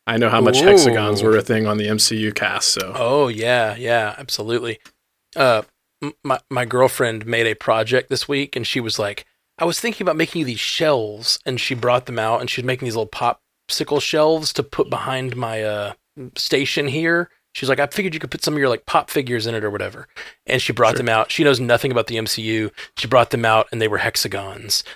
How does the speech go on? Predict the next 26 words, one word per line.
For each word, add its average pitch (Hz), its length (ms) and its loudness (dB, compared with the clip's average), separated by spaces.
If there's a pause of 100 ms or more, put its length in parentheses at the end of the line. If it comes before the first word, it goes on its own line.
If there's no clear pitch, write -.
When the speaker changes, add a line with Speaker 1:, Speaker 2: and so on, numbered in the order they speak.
Speaker 2:
They 123 80 2
were 120 80 2
little, 120 240 4
Speaker 1:
<laughs> - 240 0
Speaker 2:
she 214 180 4
was 208 140 8
thinking 147 280 4
of 123 100 2
them 127 80 -2
like 110 180 0
honeycombs. 117 840 2
Like, 120 120 -4
"Hey, 202 100 4
there's 151 220 2
little 156 160 2
honeycombs, 175 420 4
and 123 80 -2
you 120 100 -2
can - 100 -8
connect 135 340 0
them 185 260 4
or 127 60 2
do 135 180 -6
things 156 260 -4
with 165 100 0
them." 170 100 0